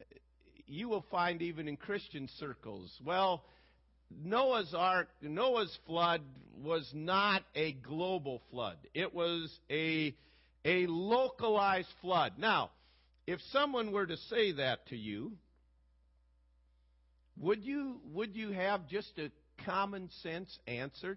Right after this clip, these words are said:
to that? Well, you know, basically, it's, if it was a localized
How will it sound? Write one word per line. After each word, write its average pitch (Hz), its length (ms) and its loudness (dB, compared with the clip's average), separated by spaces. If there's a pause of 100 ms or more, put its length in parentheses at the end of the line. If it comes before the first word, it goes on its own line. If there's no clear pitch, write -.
to 190 100 -6
that? 151 300 -6 (1500)
Well, 196 140 0
you 311 240 -8
know, 226 280 -2 (260)
basically, 185 880 -2
it's, - 400 -2 (640)
if 262 240 2
it 269 140 -2
was 220 240 0
a 196 60 0
localized 165 680 2